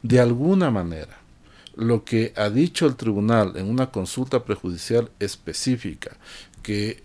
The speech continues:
vincula al juez nacional para interpretar y decidir en el caso concreto, la interpretación judicial va tomando ribetes de una extensión erga omnes o de un efecto erga omnes. Me parece a mí que eso es indiscutible,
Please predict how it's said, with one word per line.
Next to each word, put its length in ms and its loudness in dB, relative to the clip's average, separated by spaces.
vincula 680 4
al 80 4
juez 260 2
nacional 640 0
para 200 -2
interpretar 580 -2
y 80 2
decidir 600 0
en 160 0
el 140 -6
caso 320 2
concreto, 600 -4
la 140 0
interpretación 600 -2
judicial 500 -2
va 180 2
tomando 460 2
ribetes 540 0
de 220 -4
una 300 2
extensión 640 -4
erga 400 -2
omnes 420 -14
o 60 -10
de 80 -6
un 100 -2
efecto 440 -8
erga 300 -12
omnes. 360 -20
Me 80 -12
parece 240 -8
a 40 -4
mí 120 -2
que 220 -4
eso 260 0
es 180 -2
indiscutible, 760 0